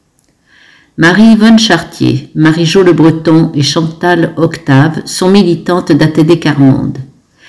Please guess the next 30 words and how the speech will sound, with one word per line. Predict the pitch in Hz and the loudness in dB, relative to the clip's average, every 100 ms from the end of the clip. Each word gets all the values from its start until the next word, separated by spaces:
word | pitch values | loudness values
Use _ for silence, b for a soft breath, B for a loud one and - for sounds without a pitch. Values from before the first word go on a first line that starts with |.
| b b | b b
Elles | 160 185 | 0 2
ne | |
parlent | 190 214 208 - | 2 0 -4 -4
pas | 226 | -4
pour | 233 - | -2 0
les | 165 147 170 | 2 2 2
autres | 240 262 170 | 2 2 -2
car | - 160 | -2 0
les | |
situations | 165 208 208 190 180 185 | 0 -2 -2 -2 -2 -2
de | 160 | 0
pauvreté | 151 190 180 175 165 160 | 0 -2 0 -2 0 2
et | 147 | 2
de | 147 | 2
précarité, | - 156 151 143 143 147 175 220 220 B B B B | 0 -2 0 0 0 -2 -2 -2 -4 B B B B
elles | 185 | -4
savent | 180 - 208 208 | -2 0 0 0
ce | 208 | 0
que | 175 170 | -2 -2
cela | 160 175 | -2 0
veut | 175 156 | 2 2
dire. | 135 131 123 120 - _ _ _ _ B B - | 2 2 0 -4 -12 _ _ _ _ B B 0
Marie | 147 156 | 2 4
Bruno | 160 147 165 185 247 247 | 4 4 4 4 4 2
et | 170 | 0
Régine | 160 165 185 170 | 0 0 0 0
Périssé | 160 147 147 - - 220 254 - | 0 0 0 -2 0 2 2 0
sont | - 208 | -2 0
auprès | 202 165 170 | 0 0 0
d'elles, | 143 135 127 135 | 2 2 2 0